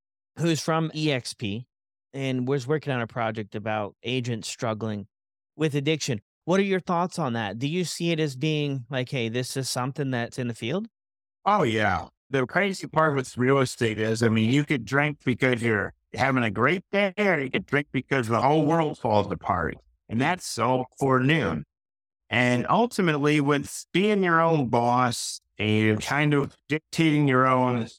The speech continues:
Speaker 2: hours, give people a lot of free time. And quite frankly, there's a lot of different ways to build business. And a lot of people choose to build business through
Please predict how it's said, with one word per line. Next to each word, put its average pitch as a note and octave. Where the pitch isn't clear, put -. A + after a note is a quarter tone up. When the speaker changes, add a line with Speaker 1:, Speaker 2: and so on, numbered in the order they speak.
Speaker 2:
hours, B2+
give F3
people E3+
a A#2+
lot C#3+
of D#3
free D3
time. E2
And F#3+
quite F3+
frankly, F3+
there's D3
a C#3
lot D3
of D3
different C#3
ways D3
to C3
build A#2+
business. F3
And C3+
a A2+
lot C#3+
of D3
people C3+
choose C#3
to B2
build B2
business D3+
through A#2